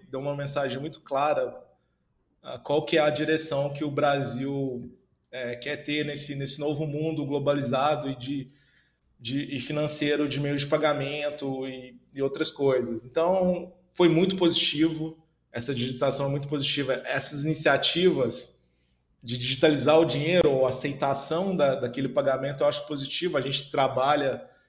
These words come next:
é, com essa visão desde, desde a fundação da companhia, principalmente nos últimos anos, e também a gente investe pesado na digitalização do dinheiro, né? Então, a gente lançou uma, uma moeda agora, uma stablecoin,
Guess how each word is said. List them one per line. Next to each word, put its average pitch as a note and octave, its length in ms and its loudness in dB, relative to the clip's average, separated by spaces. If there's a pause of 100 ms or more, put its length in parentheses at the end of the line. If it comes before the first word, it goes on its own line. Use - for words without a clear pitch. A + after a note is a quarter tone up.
(340)
é, A#2+ 760 -2
com C3+ 160 -6
essa C3 260 -4
visão C#3 800 0 (220)
desde, C#3 960 -2
desde C#3+ 260 -2
a C#3 80 4
fundação C#3+ 640 -2
da C#3 80 0
companhia, C#3 800 -6 (420)
principalmente C3 480 -2
nos C3 140 -4
últimos C3+ 420 -4
anos, D#3+ 540 0
e E3 100 0
também F3 320 6
a F#3 60 8
gente F#3 200 2
investe D3+ 300 6
pesado C#3 560 2
na D3 60 -4
digitalização C#3+ 720 0
do D3+ 80 -6
dinheiro, C#3 400 -4
né? - 120 -14 (140)
Então, B2 120 -18
a B2+ 40 -14
gente C3 160 -6
lançou D3+ 460 2
uma, C3 420 -4 (540)
uma C3+ 100 -2
moeda C3+ 320 2
agora, B2+ 720 4
uma B2 180 -8
stablecoin, C#3 920 -2